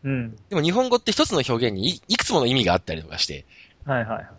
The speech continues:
Speaker 2: 僕はそのセルフブランディングっていう言葉を日本語的に捉えてしまうんですよ。
Speaker 1: ああ。
Speaker 2: はい。
Speaker 1: ああ、なるほど。
Speaker 2: じゃあこれもセルフブランディングだよね。じゃああれもだよね。みたいな、いうふうに捉えてしまうので。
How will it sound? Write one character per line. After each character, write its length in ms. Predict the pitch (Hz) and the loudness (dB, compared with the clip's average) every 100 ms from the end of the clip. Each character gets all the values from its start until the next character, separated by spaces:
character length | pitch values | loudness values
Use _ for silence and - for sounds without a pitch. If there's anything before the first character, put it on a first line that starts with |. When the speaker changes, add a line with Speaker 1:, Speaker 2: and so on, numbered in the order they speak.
| - | -12
Speaker 2:
僕 140 | 208 | 0
は 100 | 254 | 2
そ 80 | 254 | 4
の 100 | 233 | 4
セ 100 | 214 | 4
ル 80 | 214 | 2
フ 80 | 208 | 4
ブ 80 | 214 | 4
ラ 100 | 214 | 4
ン 80 | |
デ 60 | 175 | 2
ィ 60 | 147 | 0
ン 20 | |
グ 80 | 190 | 0
っ 40 | |
て 140 | - | 0
い 40 | 120 | -2
う 60 | |
言 40 | 113 | 0
葉 160 | 113 | 2
を 80 | 101 | 2
日 120 | 107 | 4
本 140 | 175 269 | 4 6
語 100 | 247 | 4
的 120 | 233 | 4
に 140 | 220 | 2
捉 140 | 208 208 | 4 4
え 60 | |
て 80 | 165 | 6
し 140 | 92 90 | 2 0
ま 80 | |
う 80 | 87 | -4
ん 20 | |
で 60 | 76 | -6
す 80 | - | -12
よ。 100 | 65 _ _ _ _ - | -14 _ _ _ _ -6
Speaker 1:
あ 60 | 165 | 0
あ。 440 | 151 131 120 113 - _ _ _ _ _ - | 2 2 -4 -8 -14 _ _ _ _ _ -10
Speaker 2:
は 160 | - 73 | -2 -2
い。 160 | 60 - _ _ _ _ _ - | -4 -18 _ _ _ _ _ -18
Speaker 1:
あ 320 | 117 107 104 | -14 -12 -14
あ、 20 | 95 | -14
な 140 | 104 | -16
る 60 | 104 | -16
ほ 100 | 104 | -16
ど。 120 | - _ | -18 _
Speaker 2:
じ 80 | - | -4
ゃ 40 | |
あ 20 | 143 | 4
こ 80 | |
れ 40 | 269 | 4
も 80 | 339 | 6
セ 80 | |
ル 80 | 320 | 4
フ 60 | 285 | 6
ブ 60 | |
ラ 60 | 294 | 4
ン 40 | |
デ 60 | 202 | 4
ィ 40 | |
ン 20 | 104 | 2
グ 60 | |
だ 80 | 80 | 0
よ 60 | 73 | -6
ね。 220 | 82 - | -8 -6
じ 120 | 160 | 2
ゃ 40 | 139 | 4
あ 20 | |
あ 20 | |
れ 60 | 185 | 6
も 100 | 208 | 6
だ 80 | 123 | 4
よ 80 | |
ね。 140 | 160 175 | 0 -6
み 80 | 170 | -6
た 100 | 147 | -8
い 40 | |
な、 100 | 160 | -4
い 60 | 127 | -2
う 40 | |
ふ 40 | 147 | -2
う 40 | |
に 140 | 127 | -4
捉 140 | 95 127 | 2 2
え 60 | |
て 80 | 113 | 4
し 140 | - 92 | 0 -2
ま 80 | |
う 60 | 85 | -6
の 80 | 73 | -4
で。 260 | 92 71 | -4 -6